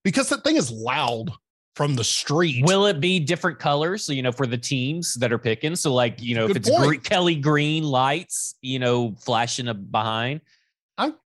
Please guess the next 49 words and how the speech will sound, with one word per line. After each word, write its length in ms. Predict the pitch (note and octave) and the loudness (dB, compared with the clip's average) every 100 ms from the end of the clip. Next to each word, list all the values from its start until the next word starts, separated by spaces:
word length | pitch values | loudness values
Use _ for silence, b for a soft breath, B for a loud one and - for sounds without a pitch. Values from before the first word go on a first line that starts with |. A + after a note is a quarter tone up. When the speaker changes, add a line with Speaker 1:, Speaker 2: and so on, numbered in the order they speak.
| _ _ - | _ _ -6
Speaker 1:
I'm 160 | A#3 | -4
kinda 300 | D#4 F4+ G#4 | -2 2 2
just 240 | F#4 G4 D4+ | 2 0 2
more 200 | C4+ B3 | 4 6
interested 480 | A#3 B3 - A3+ G#3 | 4 2 2 2 2
in, 160 | F#3+ F#3+ | 0 0
in 140 | E3+ | 2
the 120 | D#3 | 2
spectacle. 840 | A#2+ - - C#3+ - C3 C3 A#2 A2+ | 2 -2 -2 -2 -4 -4 -2 0 2
Speaker 2:
You're 100 | E3 | 2
just 220 | G3 - | 2 2
there 140 | F#3+ | 0
for 120 | E3+ D3+ | 2 0
the 80 | |
pageant. 480 | C3 C3+ C3+ C3 E2 _ _ _ - | 0 0 0 -2 -10 _ _ _ -2
You're 100 | D3 | 0
Speaker 1:
I 80 | B2+ | 2
Speaker 2:
the 100 | A2 | 2
Speaker 1:
am. 140 | C3 | 2
I'm 60 | C#3 C#3 | 2 4
there 160 | C#3+ | 2
Speaker 2:
pageantry. 140 | D#3+ E3+ | 2 -4
Speaker 1:
for, 40 | - _ | -6 _
I'm 160 | C3+ C#3+ | 0 4
there 200 | D3 D#3 | 4 4
for 80 | E3+ | 2
the 80 | D3 | 0
pageantry 580 | D3 A#2 A#2 G#2 A2 A2 | 0 0 -2 -6 -6 -8
at 100 | G#2+ | -6
this 140 | A2+ | -8
point, 380 | - A#2 A2 G#2 | -4 -4 -4 -4
'cause 440 | C3 A#2+ A2+ - - _ _ _ _ _ - | -2 0 0 -4 -6 _ _ _ _ _ 0
I, 120 | F3 | 2
and 160 | F3 F3+ | 2 2
again, 280 | F#3 F#3 | 2 2
I 80 | C#3 | 2
guess 240 | D3 E3 E3+ | 2 2 2
now 200 | E3 D#3+ | 4 4
I 80 | |
have 180 | C#3+ C#3 | 2 0
to 60 | D3+ | 0
roll 300 | C#3 C#3+ C#3 | 0 0 0
into 400 | B2 A#2+ A2+ A2+ _ A#2 B2+ | 0 -2 -4 -8 _ -18 -10
viewing 420 | A#2 B2+ C3+ B2+ | -4 0 2 2
it 160 | A2 | 0
from 140 | C3 A#2 | -2 -2
the, 80 | G#2 - _ | -4 -10 _
you 160 | D3 A#2+ | -8 -6
know, 220 | G#2+ G#2+ | -6 -10